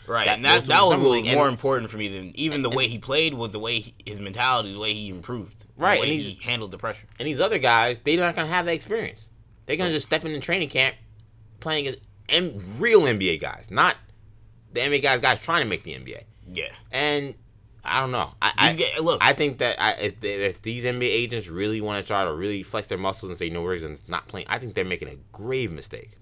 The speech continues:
Speaker 2: I, I, I, I really think this
Speaker 1: Teams
Speaker 2: is
Speaker 1: have to really be like, and I don't know, there's nothing you can really do about the C B A and, like,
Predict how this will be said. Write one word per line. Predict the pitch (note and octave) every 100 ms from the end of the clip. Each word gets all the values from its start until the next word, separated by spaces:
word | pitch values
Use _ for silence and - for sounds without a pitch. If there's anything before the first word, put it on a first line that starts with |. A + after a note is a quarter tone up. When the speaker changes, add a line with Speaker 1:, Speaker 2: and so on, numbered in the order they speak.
| -
Speaker 2:
I, | G#2 B2+ -
I, | B2+ -
I, | B2 G#2+
I | G#2+
really | B2 D3 D3+
think | C3 A2
this | G#2+
Speaker 1:
Teams | F3 F#3+ G#3+
Speaker 2:
is | -
Speaker 1:
have | C#3
to | B2
really | A2+ B2 A2+ G#2
be | G#2 G#2
like, | F2 E2+ E2+ - -
and | A#2+
I | A#2+ C#3+
don't | D3
know, | C3+
there's | B2+ C#3+
nothing | D3 C#3+ C3
you | B2
can |
really | A#2+ G#2+
do | F#2 A2+ A2
about | F#2+ E2+
the |
C | - G#2
B | E2+ F2+
A | F2 F2 E2+
and, | C#2
like, | A#1 G#1